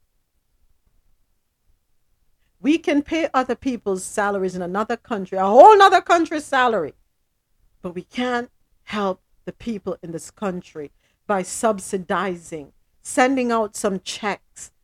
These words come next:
We, it's our money. At the end of the day, it's our money. Believe it or not, it's ours. I don't care. You can sit there and say, "Oh, all we want is handouts." No, it's our money.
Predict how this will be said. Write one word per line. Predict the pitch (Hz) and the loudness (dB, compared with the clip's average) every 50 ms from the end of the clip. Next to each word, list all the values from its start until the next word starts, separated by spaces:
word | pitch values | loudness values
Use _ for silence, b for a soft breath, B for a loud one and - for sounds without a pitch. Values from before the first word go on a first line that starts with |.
| _ _ - | _ _ -6
We, | 240 277 440 440 440 | 2 4 4 4 4
it's | 440 - - | 2 0 4
our | 453 494 508 508 466 453 427 | 4 6 8 8 8 8 10
money. | 440 466 494 480 415 349 | 8 8 8 8 6 4
At | 320 277 | 4 4
the | 294 302 | 4 2
end | 523 571 | 0 0
of | 440 269 | -2 0
the | 285 | 2
day, | 226 302 - 453 | 4 4 4 4
it's | 277 - - | 2 -2 -2
our | - 233 302 285 | -2 -2 -2 -2
money. | 294 330 427 415 311 | -2 -4 -6 -4 -2
Believe | 220 220 240 302 349 302 | -2 -2 -2 -4 -6 -6
it | 262 | -8
or | 247 | -8
not, | 277 294 302 254 | -8 -8 -10 -10
it's | 226 - - | -10 -8 -8
ours. | 214 247 214 202 196 | -6 -6 -6 -4 -4
I | 180 | -4
don't | 381 392 370 - | -4 -4 -4 -4
care. | - 294 233 - B B B B B | -4 -2 -2 -2 B B B B B
You | 208 240 392 | 4 4 4
can | - - 403 285 294 | 4 4 0 0 0
sit | - - 247 - - | 0 -2 -4 0 2
there | 269 269 269 | 2 2 2
and | 262 285 | 2 0
say, | - 294 240 | 2 2 4
"Oh, | 233 269 | 6 8
all | 285 302 302 285 277 285 285 | 10 10 10 10 10 10 10
we | 269 285 285 | 8 6 2
want | 262 240 240 247 | 2 2 2 2
is | 240 233 | 0 -2
handouts." | - 262 226 240 240 226 226 240 - - | 0 -2 0 4 4 6 6 4 4 4
No, | - 269 247 240 277 339 | 4 6 8 10 10 10
it's | 349 - - - | 8 6 4 4
our | 226 233 226 247 277 | 6 6 6 6 6
money. | 277 262 247 202 196 220 240 208 185 | 6 4 2 0 0 -2 -2 -4 -6